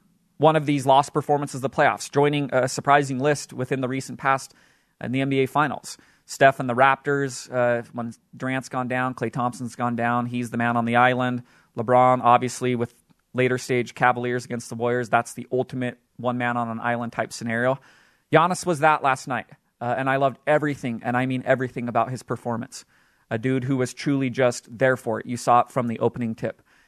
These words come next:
He's flying around, he's doing all the Giannis stuff, he's engaged. Uh, his physicality, i-, it's unmatched in the N B A. He can just get two spots on the floor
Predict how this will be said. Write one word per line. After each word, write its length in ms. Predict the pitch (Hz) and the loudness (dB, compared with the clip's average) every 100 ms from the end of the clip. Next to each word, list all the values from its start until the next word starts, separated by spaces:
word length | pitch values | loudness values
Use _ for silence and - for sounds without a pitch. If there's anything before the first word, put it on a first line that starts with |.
| _ | _
He's 160 | 117 107 | -12 -8
flying 380 | - 139 139 135 | 2 4 4 2
around, 320 | 127 131 127 | 2 2 0
he's 140 | 120 | -2
doing 240 | 113 135 123 | -2 -2 2
all 120 | 123 | 2
the 120 | 120 | 2
Giannis 300 | 120 123 127 | 2 2 0
stuff, 360 | - 139 131 - | -2 2 2 2
he's 200 | 131 117 | -10 -8
engaged. 680 | 110 117 127 131 123 117 - _ _ _ 117 | -4 0 2 2 0 -8 -16 _ _ _ -4
Uh, 280 | 117 113 | -2 -2
his 480 | - 127 139 131 - | -4 -8 -4 -4 -4
physicality, 840 | - 160 151 156 151 156 139 131 117 | 0 0 2 4 4 4 0 -6 -8
i-, 60 | |
it's 280 | 120 - 120 143 | -10 -12 -10 -6
unmatched 640 | 139 127 117 - - - _ _ | -4 -2 -4 -8 -20 -20 _ _
in 140 | 131 131 | -10 -6
the 120 | 127 | -4
N 140 | 127 | -6
B 160 | 117 120 | -4 -4
A. 180 | 113 143 _ _ _ | -4 -8 _ _ _
He 140 | - 131 | -8 -6
can 120 | 127 | -2
just 280 | 131 - 123 | -2 -2 -4
get 160 | 139 | -4
two 160 | - 135 | -4 -4
spots 360 | - 131 135 | 2 2 2
on 60 | 139 | -4
the 80 | 127 | -6
floor 460 | - 135 135 131 | -2 2 4 2